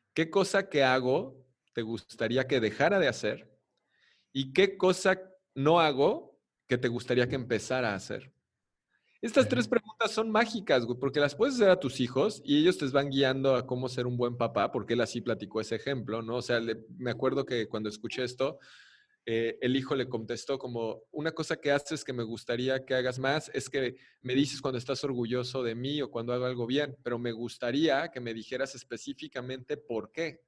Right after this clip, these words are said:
Speaker 1: "Ah, ok, ya entendí". Este, una cosa que, eh, eso es algo que no hace que le gustaría que hiciera, ¿no? Creo que en
Speaker 2: Ah.
Speaker 1: ese. Y algo que sí hacía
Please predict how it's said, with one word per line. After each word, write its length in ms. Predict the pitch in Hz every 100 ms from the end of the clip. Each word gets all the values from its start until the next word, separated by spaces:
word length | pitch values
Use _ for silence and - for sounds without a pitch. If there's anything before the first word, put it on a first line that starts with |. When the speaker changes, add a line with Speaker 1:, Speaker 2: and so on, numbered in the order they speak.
| _
Speaker 1:
"Ah, 220 | 87 131
ok, 180 | 117 - 143 135
ya 80 | 110
entendí". 380 | 117 113 117 127 127 _ _ _ _ _ _
Este, 960 | 113 113 - - 113 110 110 107 107 107 107 _ _ _ _ _
una 260 | 143 156 156
cosa 360 | 165 - 156 151
que, 280 | - 127 -
eh, 120 | 143
eso 160 | 156 175
es 80 |
algo 240 | 175 170 175
que 140 | 139
no 160 | 139 160
hace 200 | 160 190
que 60 | 139
le 80 |
gustaría 380 | 120 110 113 117
que 100 | -
hiciera, 320 | 110 104 85
¿no? 300 | 98 175 190 _
Creo 160 | - 104
que 80 | 104
en 80 |
Speaker 2:
Ah. 40 | 107
Speaker 1:
ese. 180 | - - _ _ _ _ _ _ _ _ _
Y 120 | 131
algo 260 | 139 156 -
que 100 | 135
sí 240 | 127 147
hacía 680 | 147 147 180 175 143 151 175